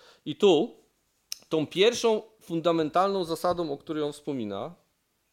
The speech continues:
to, czego my naprawdę najbardziej potrzebujemy, o czym mówi dwudziesty czwarty wiersz,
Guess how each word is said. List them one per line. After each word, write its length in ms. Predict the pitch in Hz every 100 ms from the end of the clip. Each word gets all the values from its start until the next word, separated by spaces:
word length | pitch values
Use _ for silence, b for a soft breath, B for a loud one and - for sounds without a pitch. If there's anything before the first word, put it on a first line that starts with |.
| _
to, 140 | 196
czego 320 | 202 196 185
my 160 | 175 202
naprawdę 680 | 214 202 - 208 220 180 185
najbardziej 580 | 185 175 190 220 208 208
potrzebujemy, 640 | 196 - 180 180 156 98 - _ _ _ _ _ _ _
o 100 | 131
czym 180 | 151 143
mówi 220 | 190 202
dwudziesty 340 | 165 170 185
czwarty 340 | - 151 151 131
wiersz, 400 | 110 120 -